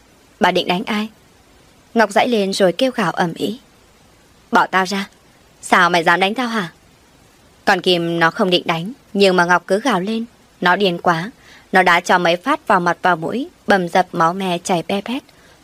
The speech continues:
Tôi hoảng quá vội vàng ngăn Kim lại. "Em ơi, thôi đi mà, bình tĩnh lại đi em." Kim rít lên. "Để em đập mát mồm bà ta ra luôn.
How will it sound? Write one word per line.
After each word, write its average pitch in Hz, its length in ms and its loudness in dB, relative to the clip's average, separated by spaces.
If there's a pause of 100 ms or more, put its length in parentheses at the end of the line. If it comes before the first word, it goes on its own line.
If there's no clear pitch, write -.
(100)
Tôi 170 260 6
hoảng 170 260 0
quá 165 340 -6
vội 214 160 2
vàng 165 260 -4
ngăn 180 140 -4
Kim 180 200 -6
lại. 165 220 -10 (760)
"Em 196 140 -2
ơi, 190 200 -6 (600)
thôi 202 160 2
đi 202 120 0
mà, 180 200 -4 (320)
bình 180 180 -2
tĩnh - 160 -4
lại 240 120 -2
đi 214 120 -4
em." 208 200 -6 (680)
Kim 165 320 -2
rít 247 220 -4
lên. 180 180 -6 (960)
"Để 170 120 2
em 170 200 -2
đập 165 160 0
mát 180 300 -4
mồm 175 180 2
bà 147 100 -2
ta 175 200 -2
ra 180 100 0
luôn. 185 200 2